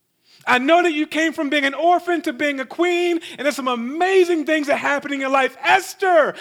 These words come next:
I know that you're finally walking in all that you longed for.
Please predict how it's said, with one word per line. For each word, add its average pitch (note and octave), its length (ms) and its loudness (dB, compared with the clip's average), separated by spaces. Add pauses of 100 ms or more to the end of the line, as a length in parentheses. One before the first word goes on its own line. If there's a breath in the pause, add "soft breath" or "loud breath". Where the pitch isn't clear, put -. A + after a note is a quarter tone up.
(160 loud breath)
I E4 220 4
know F4+ 340 4
that D#4 140 -4
you're D4 160 -2
finally F#4+ 720 -2
walking E4+ 480 2
in C4+ 240 -4 (280 soft breath)
all E4+ 440 6
that C#4+ 120 -8
you C4 280 -6
longed C#4 520 -2
for. F3 520 -8